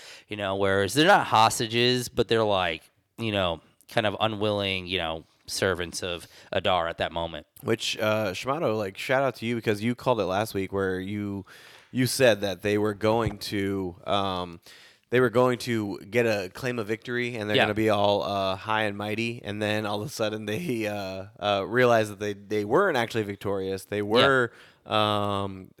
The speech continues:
Speaker 2: duped or something happened where they, they did,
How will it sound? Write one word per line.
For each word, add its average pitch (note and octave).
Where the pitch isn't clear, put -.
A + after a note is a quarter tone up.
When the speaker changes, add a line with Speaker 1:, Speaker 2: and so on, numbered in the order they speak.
Speaker 2:
duped A2+
or G#2
something A2
happened G2
where G#2
they, G#2
they A2
did, A2